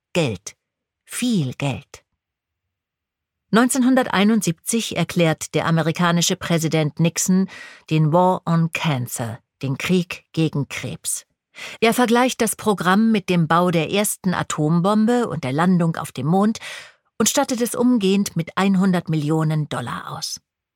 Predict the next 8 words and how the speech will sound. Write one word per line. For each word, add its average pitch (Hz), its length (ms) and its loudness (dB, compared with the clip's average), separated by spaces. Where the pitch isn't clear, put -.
Als 220 280 2
Nixon 269 460 2
die 202 160 2
Jagd 185 520 0
auf 160 160 -2
den 160 140 0
Krebsvirus 160 960 -2
ausruft, 196 640 -2